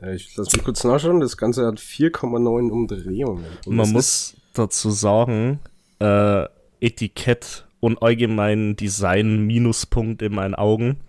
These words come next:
Speaker 2: Das Design davor war schöner und allgemein finde ich, dass es Kulmbacher aussieht wie so ein alte Leute Bier, um ehrlich zu sein. Sowas
Speaker 1: Ja, das
Speaker 2: trinkt
Speaker 1: ist
Speaker 2: mein
Speaker 1: so,
Speaker 2: Opa.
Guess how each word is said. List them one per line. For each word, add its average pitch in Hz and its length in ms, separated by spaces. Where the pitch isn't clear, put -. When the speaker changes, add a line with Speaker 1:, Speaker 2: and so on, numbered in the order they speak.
Speaker 2:
Das - 400
Design 117 420
davor 120 320
war 110 100
schöner 139 520
und 117 220
allgemein 120 480
finde 127 380
ich, - 120
dass - 220
es - 220
Kulmbacher 123 600
aussieht 110 460
wie 113 100
so 110 160
ein 104 140
alte 107 260
Leute 101 380
Bier, 104 300
um 107 160
ehrlich 104 340
zu - 160
sein. - 300
Sowas 117 300
Speaker 1:
Ja, 143 140
das 139 100
Speaker 2:
trinkt 123 160
Speaker 1:
ist 143 120
Speaker 2:
mein 104 80
Speaker 1:
so, 104 140
Speaker 2:
Opa. 107 340